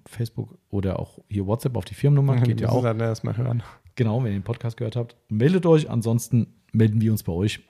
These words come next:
Speaker 1: Also alles cool, ihr kriegt alle eure Schilder. Gehen natürlich kostenlos an euch raus. Ähm, das sollte selbstverständlich
Speaker 2: Vielleicht kann man das meistens mit einer Bestellung
Speaker 1: Nee,
Speaker 2: verbinden.
Speaker 1: bei der Größe von dem Schild, nein.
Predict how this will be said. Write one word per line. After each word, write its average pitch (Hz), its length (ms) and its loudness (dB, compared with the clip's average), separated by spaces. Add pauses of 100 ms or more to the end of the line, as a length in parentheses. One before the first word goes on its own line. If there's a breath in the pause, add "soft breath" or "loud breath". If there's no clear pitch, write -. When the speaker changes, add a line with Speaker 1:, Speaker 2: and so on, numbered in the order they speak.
(120)
Speaker 1:
Also 90 240 -4
alles 80 160 -10 (100)
cool, 101 180 -6 (140)
ihr 101 100 -10
kriegt - 320 -8
alle 95 120 -4
eure 87 240 -8
Schilder. 80 320 -6 (380 soft breath)
Gehen 135 140 8
natürlich 127 260 6
kostenlos 139 400 2
an 127 100 4
euch 101 180 0
raus. 123 440 2
Ähm, 113 380 0 (580)
das 90 160 -12
sollte 90 200 -8
selbstverständlich 90 300 -12 (160)
Speaker 2:
Vielleicht - 60 -14
kann 123 80 0
man 117 80 -2
das 110 100 -4
meistens 117 320 -2
mit 120 140 -2
einer 107 240 0 (100)
Bestellung 120 440 0
Speaker 1:
Nee, 120 40 0
Speaker 2:
verbinden. 123 880 0 (240)
Speaker 1:
bei 120 100 2
der 123 120 6
Größe 143 280 6
von 143 100 2
dem 139 120 6
Schild, 143 240 4
nein. 113 300 2